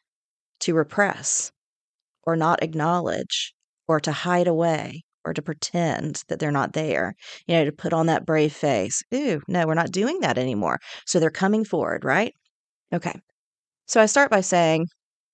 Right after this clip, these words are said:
take an intentional and undistracted moment to sit comfortably still with your bare feet planted firmly on the ground. If you need to pause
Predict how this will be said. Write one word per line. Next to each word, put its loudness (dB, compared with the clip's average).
take 2
an 2
intentional -2
and 0
undistracted -2
moment -2
to -4
sit -2
comfortably -4
still 2
with -2
your 2
bare 2
feet -6
planted -2
firmly -2
on -2
the -4
ground. -10
If -10
you 0
need 0
to -4
pause -2